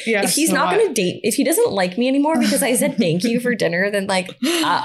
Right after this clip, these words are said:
Speaker 2: okay,
Speaker 1: Yeah.
Speaker 2: then, then it's over."
Speaker 1: Well, there's a difference between, again, manipulating and, like, trying to get power in a relationship and then, like, actually just
Speaker 2: Yeah.
Speaker 1: being yourself and figuring out if you like them and they like you 'cause you're being yourself.
Speaker 2: Yeah, I think that, like, at the end of the day, this is something, oh my God, this is something you said and I loved it
Speaker 1: Mm-hmm.
Speaker 2: so much.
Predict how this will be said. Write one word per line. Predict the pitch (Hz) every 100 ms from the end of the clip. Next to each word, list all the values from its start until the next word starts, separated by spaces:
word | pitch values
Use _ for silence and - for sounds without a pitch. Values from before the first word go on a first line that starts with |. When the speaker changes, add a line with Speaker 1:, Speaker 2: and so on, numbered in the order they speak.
| 330
Speaker 2:
okay, | 339 294 320
Speaker 1:
Yeah. | 220 180
Speaker 2:
then, | 220 220
then | 240
it's | 269
over." | 131 - - 247
Speaker 1:
Well, | 247
there's | 269 349
a |
difference | 277 269 240
between, | 233 233 214
again, | 202 190 196
manipulating | 185 175 170 202 202 202
and, | 196
like, | 180 -
trying | 185 175
to | 175
get | -
power | - 156 156 180 226 254 254
in | 226 233
a | 240
relationship | 240 240 254 247 277 269 220
and | 196
then, | 190
like, | 180
actually | 185 180 208
just | 208
Speaker 2:
Yeah. | -
Speaker 1:
being | 180 175
yourself | 175 170 165
and | 175
figuring | 175 165 170
out | 165
if | 160 165
you | 165
like | 160 160 160
them | 151
and | 151
they | 147
like | 147 156
you | 151
'cause | - 160
you're | 160
being | -
yourself. | - - - - - -
Speaker 2:
Yeah, | 202 196 160 131 139
I | 226
think | 226 330 330
that, | 240 -
like, | 185 180 - _ _ _ _ _ _
at | 226
the | 277
end | 302 277
of | 208
the |
day, | 190 185 170 175 180 175 - - _
this | 208 220
is | 285
something, | 285 254 226
oh | 190
my |
God, | 185 175
this | 175
is |
something | 196 202
you | 185 180
said | 185 175
and | 175
I | 175
loved | 190 175 180
it | 180
Speaker 1:
Mm-hmm. |
Speaker 2:
so | - - 175
much. | 175 175 190